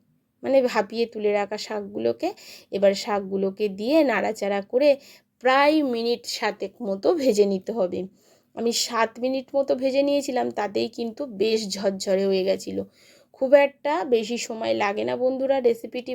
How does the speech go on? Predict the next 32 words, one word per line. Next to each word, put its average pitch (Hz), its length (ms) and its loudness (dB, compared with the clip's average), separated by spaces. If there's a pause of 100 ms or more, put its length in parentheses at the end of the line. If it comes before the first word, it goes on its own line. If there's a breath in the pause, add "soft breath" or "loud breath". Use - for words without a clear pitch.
বানাতে। 220 340 -2 (600 loud breath)
তবে 226 240 8
বন্ধুরা, 262 440 0 (280)
এইভাবে 254 420 -4 (120)
একবার 262 240 -4 (100)
সজনে 220 440 -4
শাকটা 220 500 -4 (540 loud breath)
আমি 208 140 0 (120)
যেভাবে 208 360 2 (120)
দেখালাম 262 420 2 (500 soft breath)
একবার 226 240 0 (100)
অন্তত 247 280 -4 (340)
বানিয়ে 220 420 -4 (100)
খেয়ে 208 260 4
দেখতেই 220 440 -4
পারেন, 254 220 0 (140)
ভীষণই 294 460 4
টেস্টি 294 440 -4
লাগে। 285 320 -2 (500 loud breath)
আর 214 80 0 (140)
যদি 220 280 4
মনে 226 280 -2
হয় 302 260 2 (100)
আপনারা 202 320 -4 (100)
এর 196 140 -4
মধ্যে 196 240 -6 (100)
কোনো 196 180 -6
রকম 196 300 0 (100)
মশলা 196 360 -4
অ্যাড 202 200 -2
করবেন, 277 360 4 (440 loud breath)
তাহলে 214 440 0